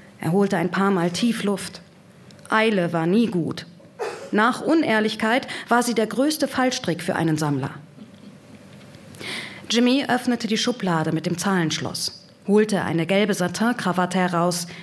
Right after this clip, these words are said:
die er ein Jahr zuvor aus dem Karton mit den Kleidungsstücken seines Vaters geangelt hatte, die gespendet werden sollten. Sie richtig binden, das konnte er immer noch nicht,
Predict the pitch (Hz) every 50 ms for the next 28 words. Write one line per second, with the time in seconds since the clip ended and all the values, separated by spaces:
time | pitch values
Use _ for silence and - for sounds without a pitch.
0 | - - - - 196 208 - - 202 202 196 - - 208 226 240 233 220 226 240
1 | 233 - 254 - - 214 208 208 226 254 233 214 - - 175 170 165 165 165 170
2 | - 202 208 214 202 196 180 185 170 165 165 147 147 - - 196 208 220 208 190
3 | 180 180 - - - 190 190 190 175 175 185 185 196 185 - - 233 226 226 208
4 | 175 - - 160 - 175 175 165 160 170 170 160 165 165 160 151 - - - -
5 | - - - 160 170 - - - 196 196 175 156 147 - 143 131 120 143 135 143
6 | 135 123 - - 120 - - - - - - - - - - - - - - -
7 | - - - - - - - - - - - - - - - - - 208 240 240
8 | 240 233 262 269 - - 247 220 - - 247 277 302 320 302 - 240 233 226 226
9 | 226 214 214 214 - - - 226 233 226 247 233 240 226 - - 233 233 202 175
10 | 175 170 165 175 180 175 175 -